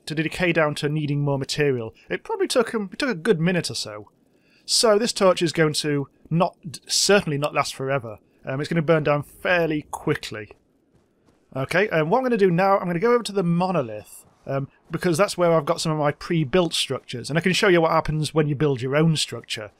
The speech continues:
and want to light that up as well. Well, um, I loaded up the wrong save. Um, <laughs> yeah. Edit this out.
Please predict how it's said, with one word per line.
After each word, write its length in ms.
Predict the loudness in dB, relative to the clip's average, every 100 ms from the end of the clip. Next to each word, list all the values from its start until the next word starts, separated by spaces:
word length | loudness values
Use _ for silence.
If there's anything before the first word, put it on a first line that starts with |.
| -6
and 120 | -4
want 200 | -4 -6
to 100 | -8
light 320 | -6 -6 -6 -2
that 240 | -2 -2
up 120 | -12
as 120 | -12 -6
well. 300 | -6 -6 -12 _ _ _ _ _ _ _ _ _ _ _ _ _ _ _
Well, 320 | 4 6 4 4
um, 360 | 2 2 -2 -6 -4
I 100 | 0
loaded 260 | 2 0
up 60 | -2
the 80 | -6
wrong 140 | -6
save. 340 | -8 -12 -16 -20 _ _ _ -14
Um, 340 | -12 -6 -4 2
<laughs> 600 | 2 2 0 -4 -8 -18 _ _ _ -20 -20 -20 -20 -18
yeah. 180 | -16 -16 -18 _ _ _ _ _ _ _ _ _ _ _ _ -6
Edit 180 | 2 2
this 120 | 2
out. 420 | 2 2 0 -4